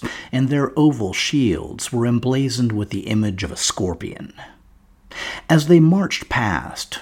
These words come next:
rank upon rank, the crowd began to erupt into cheers and applause. Behind the Praetorians came the officials,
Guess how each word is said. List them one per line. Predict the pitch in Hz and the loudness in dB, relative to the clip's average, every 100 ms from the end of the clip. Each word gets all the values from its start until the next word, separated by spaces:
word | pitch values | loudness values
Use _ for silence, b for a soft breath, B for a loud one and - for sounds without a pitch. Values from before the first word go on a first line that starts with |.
| - | -10
rank | 120 107 101 - | -2 0 0 -2
upon | - 92 71 76 78 | -6 -4 -6 -6 -2
rank, | 104 90 69 - - - B B | -2 -2 -6 -14 -18 -16 B B
the | 135 135 | 0 0
crowd | - 165 156 147 120 | 2 2 2 0 -2
began | 117 117 104 | 0 2 0
to | 95 | -2
erupt | 71 - 104 85 - - | -4 0 0 -2 -8 -4
into | 104 104 | -2 -2
cheers | 98 - 131 113 104 90 | -4 0 2 2 0 -2
and | 71 | -8
applause. | - - 85 73 - - - - - - _ _ _ _ _ _ _ _ B B B B B | -8 -4 -2 -2 -6 -10 -8 -6 -6 -10 _ _ _ _ _ _ _ _ B B B B B
Behind | 170 139 175 240 190 | 4 4 4 2 0
the | |
Praetorians | - 123 - - 127 104 76 - 78 | 0 -2 -2 -2 0 2 0 -2 -6
came | - 120 120 | -2 0 0
the | 113 98 | 0 -2
officials, | - - 92 - - - - - - | -2 -4 -2 -4 -8 -12 -8 -6 -6